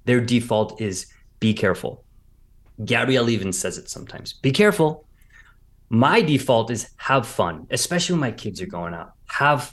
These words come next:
fun." And this is just a simple representation of that. For whatever reason, I grew up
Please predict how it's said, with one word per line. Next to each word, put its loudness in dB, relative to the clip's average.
fun." -4
And 2
this 4
is 0
just 0
a -6
simple 0
representation -4
of -4
that. 0
For 2
whatever 4
reason, 0
I -6
grew -2
up -4